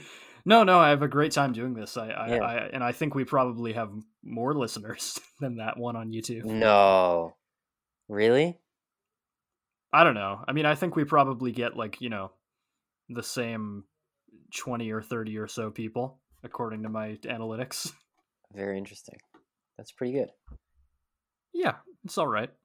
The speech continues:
Speaker 2: Yeah.
Speaker 1: <laughs> You know, I gotta say,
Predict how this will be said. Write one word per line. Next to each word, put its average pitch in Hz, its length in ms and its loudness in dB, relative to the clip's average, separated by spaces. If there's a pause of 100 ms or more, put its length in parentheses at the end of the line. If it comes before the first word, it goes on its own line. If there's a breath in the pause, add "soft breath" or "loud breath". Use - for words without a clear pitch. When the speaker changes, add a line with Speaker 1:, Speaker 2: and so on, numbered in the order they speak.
(800)
Speaker 2:
Yeah. 151 120 -16 (3750 loud breath)
Speaker 1:
<laughs> 214 100 -6 (200 loud breath)
You 165 80 0
know, 170 100 8
I 147 100 4
gotta 180 240 8
say, - 260 -4